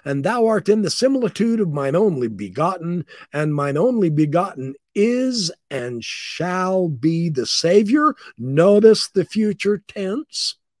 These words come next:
"For he is full of grace and truth, but there is no God beside me.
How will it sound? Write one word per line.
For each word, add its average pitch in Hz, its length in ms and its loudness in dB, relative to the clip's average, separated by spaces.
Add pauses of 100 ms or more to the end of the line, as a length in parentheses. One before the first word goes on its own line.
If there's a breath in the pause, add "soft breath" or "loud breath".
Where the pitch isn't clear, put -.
(580 loud breath)
"For 165 200 6
he 175 200 2
is 269 160 2
full 247 200 2
of 214 140 0
grace 165 420 2
and 170 140 -6
truth, 127 360 -6
but - 180 -8
there 165 180 2
is 160 240 -2
no 185 180 2
God 175 420 0
beside 135 600 -4
me. 143 480 0